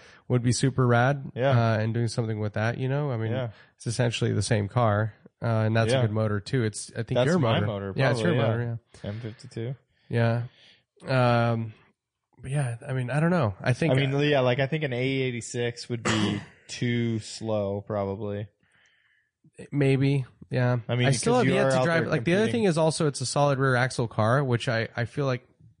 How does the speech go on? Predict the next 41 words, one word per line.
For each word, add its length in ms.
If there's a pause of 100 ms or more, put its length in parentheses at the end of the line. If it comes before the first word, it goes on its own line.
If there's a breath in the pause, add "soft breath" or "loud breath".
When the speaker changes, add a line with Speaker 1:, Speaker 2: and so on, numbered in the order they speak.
(180)
Speaker 1:
I, 100
like, 180
kind 180
of 120 (680)
don't 220
wanna 240
do 160
that. 340
Like, 240
I 60
mean, 160
I 80
know 120
a 20
lot 180
of 80
people 200
are 120
out 160
there 100
on 140
the 60
rallies 340
doing 240
that, 220 (580 loud breath)
but, 240
um, 420 (920)
this 240
one 180
wouldn't 180
have 100
mattered, 420
but 160
some 240
of 60
the 120
roads, 420
like, 320
you 40
know, 180
just, 360